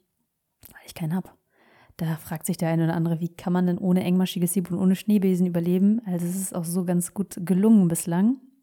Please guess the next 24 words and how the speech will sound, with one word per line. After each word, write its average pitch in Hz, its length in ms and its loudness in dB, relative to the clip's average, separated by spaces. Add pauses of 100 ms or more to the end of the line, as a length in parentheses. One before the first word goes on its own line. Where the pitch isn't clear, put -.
(480)
Aber 220 460 2 (120)
diese 185 460 0
kleine 185 540 0 (260)
Story 190 600 0
wollte 180 240 0
ich 190 80 -4
euch 180 80 -4
nicht 185 180 0
vorenthalten. 170 800 -6 (220)
<laughs> 240 60 12 (1040)
Hab - 140 -14
jetzt - 180 -10
gerade 208 340 2
auch 202 180 -2 (240)
noch - 140 0 (220)
<laughs> - 580 0 (1080)
parallel 226 640 0
so 220 140 -4
eine 208 160 2
coole 214 440 2
Nachricht 220 460 -2
bekommen 208 420 0 (280)
von 202 220 2
einer 190 580 0